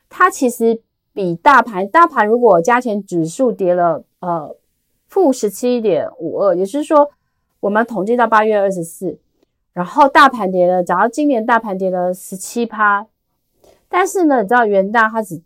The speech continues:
跌了大概是，呃，负四点八九，好，所以它跌了比较少。那第二档我们来看富时的，呃，高息低波，其实它今年其实才负一点三五。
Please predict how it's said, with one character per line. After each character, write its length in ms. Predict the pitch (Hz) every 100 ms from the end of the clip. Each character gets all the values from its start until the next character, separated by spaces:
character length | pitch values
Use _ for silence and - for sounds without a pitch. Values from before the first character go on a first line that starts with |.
| _
跌 140 | 160
了 160 | 160 165
大 140 | 202
概 160 | 202 196
是， 440 | 196 190 147 - _ _ _
呃， 180 | 185 170
负 400 | - 277 190 156
四 300 | - 277 226
点 220 | 127 175
八 260 | 165 180 180
九， 260 | - 110 - _ _ _ _ _ _ _
好， 160 | - 156
所 160 | 247
以 80 | 285
它 160 | 302 285
跌 240 | - 190
了 80 | 175
比 60 |
较 120 | 175 180
少。 360 | - - - _ _ _ _
那 120 | 349
第 260 | 349 392 381
二 100 | 320
档 200 | 226 180
我 40 |
们 140 | 175
来 100 | 190
看 240 | 196 269 233
富 280 | - 294 226
时 260 | - 170
的， 300 | 170 175 170 - _
呃， 300 | - 180 175 185 _ _ _
高 220 | 240 269
息 240 | - 196
低 180 | 196 214
波， 400 | 208 208 196 196 - _ _
其 180 | - 262
实 140 | 285
它 160 | 277 277
今 220 | 277 285
年 200 | 262 156
其 220 | 196 190
实 160 | 190 190 _
才 220 | 185 180
负 320 | 185 277 208
一 180 | 175 226
点 220 | 208 151
三 320 | 165 185 175
五。 240 | 170 139